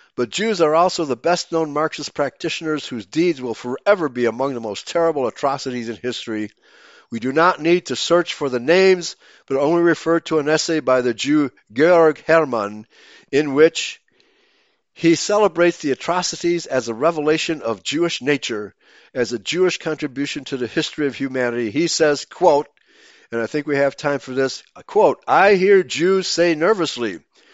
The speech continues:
'They hurt us. That is not good. It leads to bad, bad blood,'" unquote. That is Jews saying amongst themselves.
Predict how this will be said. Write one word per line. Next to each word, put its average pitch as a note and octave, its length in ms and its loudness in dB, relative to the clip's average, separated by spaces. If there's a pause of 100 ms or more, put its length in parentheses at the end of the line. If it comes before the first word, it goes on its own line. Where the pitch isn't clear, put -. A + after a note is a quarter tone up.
(460)
'They F3+ 220 4
hurt A3 280 4
us. - 340 -6 (100)
That E3+ 200 2
is F3 140 -2
not F3+ 280 -4
good. F3+ 360 2 (340)
It C#3 140 -4
leads G3+ 320 2
to E3+ 180 0
bad, C#3+ 520 0
bad D3 280 2
blood,'" F#3 360 2 (260)
unquote. G2+ 540 -8 (240)
That A2 160 -2
is G#2 140 -10
Jews B2+ 340 -2
saying A#2+ 280 -2
amongst A2 300 -8
themselves. F#2 600 -8